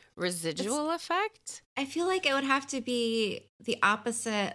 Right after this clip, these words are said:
Speaker 2: of, you know how she would make, on, <laughs> of course, gonna talk about New Spring. This is not really a
Speaker 1: Yay!
Speaker 2: spoiler,
Speaker 1: <laughs>
Speaker 2: but she would set a ward that would notify her if anyone moved in the camp. Like, if Lan would wake up,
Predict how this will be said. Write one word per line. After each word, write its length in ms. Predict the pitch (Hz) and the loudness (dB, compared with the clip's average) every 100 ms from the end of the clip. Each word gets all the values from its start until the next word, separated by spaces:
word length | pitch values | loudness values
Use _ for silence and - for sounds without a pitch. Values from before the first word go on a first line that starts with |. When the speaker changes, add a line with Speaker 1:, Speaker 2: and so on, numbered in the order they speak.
| - | -2
Speaker 2:
of, 440 | 196 190 190 185 - - - | 0 0 0 -4 -10 -18 -4
you 80 | 233 | 0
know 120 | 254 | 0
how 320 | 277 269 269 | 2 2 2
she 260 | 269 - 220 | 0 0 0
would 300 | 208 180 - | 0 -4 -6
make, 300 | 208 208 196 - 226 _ _ - | -2 0 -2 -6 -20 _ _ -2
on, 220 | 196 190 196 | 0 2 -2
<laughs> 120 | - | -4
of 120 | 202 - | -10 -4
course, 320 | 175 170 - | -2 -2 -4
gonna 300 | 180 180 185 - | -6 -4 -6 -6
talk 180 | 190 190 | -8 -6
about 260 | 185 - | -4 -4
New 140 | 190 190 | -2 -4
Spring. 440 | 190 185 175 165 | -4 -6 -4 -4
This 140 | 180 190 | -6 -2
is 80 | 240 | 2
not 120 | 330 | 4
really 160 | 330 719 | 6 6
a 200 | 740 698 | 6 6
Speaker 1:
Yay! 60 | 605 539 | 4 4
Speaker 2:
spoiler, 500 | 508 - - 165 - - 427 - | 4 4 2 0 -2 -2 0 4
Speaker 1:
<laughs> 300 | 381 - 349 | 4 4 2
Speaker 2:
but 340 | 202 185 - - | 4 2 0 -4
she 340 | - - 240 | -4 0 0
would 460 | 214 202 196 185 196 - - - | 2 2 2 0 -4 -12 -12 -10
set 420 | - 226 202 - | -4 0 2 0
a 80 | 208 | -4
ward 540 | 190 190 196 196 190 | -2 0 2 2 0
that 140 | 190 - | -2 -2
would 120 | 190 | 0
notify 720 | 190 196 196 214 - 185 180 | 2 2 2 0 0 2 2
her 240 | 190 165 | 2 0
if 180 | 165 - - | -2 -6 -4
anyone 540 | 185 185 170 170 185 | 0 0 -2 -2 0
moved 380 | 196 202 190 170 | 2 2 0 -2
in 120 | 175 | -6
the 80 | 170 | -6
camp. 420 | - 196 175 170 | -6 0 0 0
Like, 140 | 165 165 | -4 -6
if 160 | 185 | -6
Lan 320 | 175 180 175 175 | -2 0 2 0
would 160 | 170 | -2
wake 240 | 170 165 196 | 0 2 4
up, 320 | 202 165 | 4 4